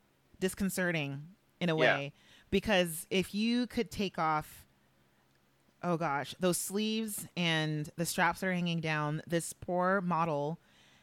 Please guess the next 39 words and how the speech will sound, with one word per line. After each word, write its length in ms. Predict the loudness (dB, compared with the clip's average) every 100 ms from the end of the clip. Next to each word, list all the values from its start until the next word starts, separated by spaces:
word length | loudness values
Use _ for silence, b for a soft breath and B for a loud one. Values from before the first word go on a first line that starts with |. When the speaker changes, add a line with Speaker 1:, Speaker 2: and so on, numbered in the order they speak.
| b
Speaker 1:
had 260 | 4 6 6
to 580 | 2 0 2 2 0 -2 _
take 220 | 0 0 4
off 280 | 6 6 4
this 180 | -2 -2
top 360 | -2 0 0 0
to 120 | 0
actually 320 | 0 0 -4
throw 560 | -4 -2 -2 -2 -2 -6 b b b b b
the, 280 | -6 -2 6
Speaker 2:
Right. 260 | 10 10 6
Speaker 1:
um, 260 | 2 -2 -6 _ _ _ -20 -18 -2
the, 260 | 2 4 4
the 80 | 0
clay. 340 | 0 0 2
So 180 | 2 0
she 180 | 2 2
wasn't 220 | 2 2
even 180 | 2 2
really 200 | 0 0
wearing 340 | 0 0 0
the 80 | -2
entire 300 | -2 -2 -2
outfit 300 | -2 -2 4
the 80 | 4
Speaker 2:
Right. 80 | 4
Speaker 1:
whole 100 | 2
time. 500 | 0 -2 0 -2 -4
And 300 | -2 -2 -4
to 140 | -4 -4
work 360 | 0 0 0 -2
the 80 |
installation 460 | -4 -2 -4 -4 -4
the 40 | -4
way 460 | 0 0 0 -4 -4
Tessa 260 | 0 0 0
wanted 300 | -2 -2 -4
her 160 | -8
to, 280 | -8 -10 -10